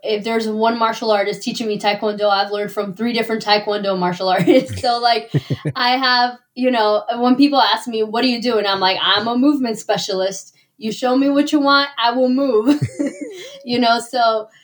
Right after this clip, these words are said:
Speaker 1: and, and people don't believe me till they see me, and then they're like, "Oh, okay."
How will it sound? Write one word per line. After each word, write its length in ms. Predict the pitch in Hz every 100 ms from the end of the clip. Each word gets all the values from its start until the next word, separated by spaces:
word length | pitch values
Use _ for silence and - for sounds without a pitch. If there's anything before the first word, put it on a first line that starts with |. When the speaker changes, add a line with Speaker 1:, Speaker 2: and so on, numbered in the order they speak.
| _ _ _
Speaker 1:
and, 120 | 285 285
and 160 | 294
people 220 | 330 349
don't 160 | 392 330
believe 300 | 311 320 427
me 140 | 311 -
till 160 | 277
they 160 | 254 262
see 280 | - 320 320
me, 160 | 254
and 140 | 233 233
then 140 | 233
they're 180 | 240 233
like, 360 | 226 220 220 -
"Oh, 340 | 381 339 269 427
okay." 440 | 262 247 349